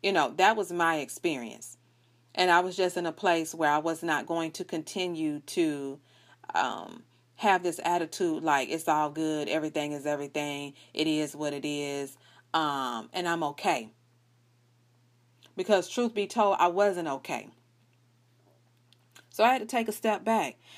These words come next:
And when I tell y'all that I have been at peace, I have been at peace. And, you know, sometimes we can make decisions in life, in our lives, and we can say, "You know what?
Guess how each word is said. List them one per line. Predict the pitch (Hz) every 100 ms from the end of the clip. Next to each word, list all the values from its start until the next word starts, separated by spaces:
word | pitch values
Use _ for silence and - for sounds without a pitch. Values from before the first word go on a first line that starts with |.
| -
And | -
when | 233
I | 214
tell | 208 269 262
y'all | 233 196
that | 190
I | 190 233
have | 196
been | 190 180
at | 185 175
peace, | - 262 269 240 -
I | 208
have | 226 185
been | 175 165
at | 170 156
peace. | - 302 247 - - - _ _ _ _ _ _ _ _ _ _ _ _ _ _ _ _ _ _ _ _ _ _ _ _ _ _ _ _ _ -
And, | 220
you | 233
know, | 208
sometimes | 262 254 254 214 214
we |
can | 208 202
make | 180 180
decisions | 170 208 185 185 170
in | 165 165
life, | 165 165 165 165 - - - _ _
in | - 190
our | 165
lives, | 170 165 160 156
and | - 156
we | 175
can | 180 175
say, | 156 185 156
"You | 156 180
know | 175
what? | 170 175 170